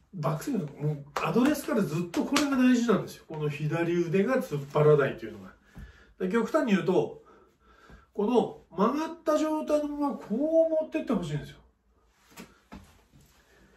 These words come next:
こういう「力入ってませんよ」って言ったら、クラブヘッドの方が重いんだから、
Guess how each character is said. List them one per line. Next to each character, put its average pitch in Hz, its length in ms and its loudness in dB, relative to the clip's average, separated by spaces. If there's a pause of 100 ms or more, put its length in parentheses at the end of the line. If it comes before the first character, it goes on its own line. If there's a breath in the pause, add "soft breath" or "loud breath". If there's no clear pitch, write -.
(600 soft breath)
こ 208 80 4
う 202 40 8
い - 40 8
う - 40 2
「力 247 260 6
入 214 140 8
っ 196 80 -4
て 214 60 -2
ま 185 140 4
せ 196 120 6
ん 196 60 6
よ」 190 200 8
っ - 40 -4
て 165 80 -4
言 139 100 0
っ - 40 -10
た 165 120 -2
ら、 151 100 0
ク 190 80 0
ラ 208 100 8
ブ 214 80 4
ヘ 220 80 4
ッ 208 60 -6
ド 190 80 -14
の 170 160 -4
方 147 60 -4
が 139 60 0
重 156 180 0
い 180 40 -2
ん 160 40 -6
だ 143 80 -2
か 123 80 -6
ら、 123 340 -2